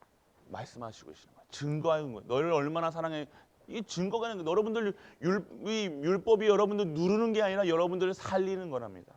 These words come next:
그래서 여러분, 하나님의 말씀을 청종하고 그 속에서 계속해서 하나님 말씀 따라가는 겁니다. 순종하는 겁니다. 이스라엘 백성들이 어떻게 해서 이스라엘 출애굽하게 됐습니까?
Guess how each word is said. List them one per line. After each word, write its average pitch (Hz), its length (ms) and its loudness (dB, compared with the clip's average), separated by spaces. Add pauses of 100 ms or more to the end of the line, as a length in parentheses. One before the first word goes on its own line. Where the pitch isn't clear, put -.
(540)
그래서 185 280 4
여러분, 165 240 4
하나님의 175 440 -2
말씀을 135 680 2
청종하고 131 680 -2
그 120 140 -8
속에서 113 360 -4
계속해서 123 720 2 (1080)
하나님 170 300 4
말씀 143 280 0
따라가는 131 360 0
겁니다. 117 200 -8
순종하는 190 520 -2
겁니다. 135 400 -4 (100)
이스라엘 185 360 0
백성들이 185 420 0
어떻게 151 560 -2
해서 165 540 2
이스라엘 143 480 -4 (320)
출애굽하게 156 600 2
됐습니까? 139 760 -2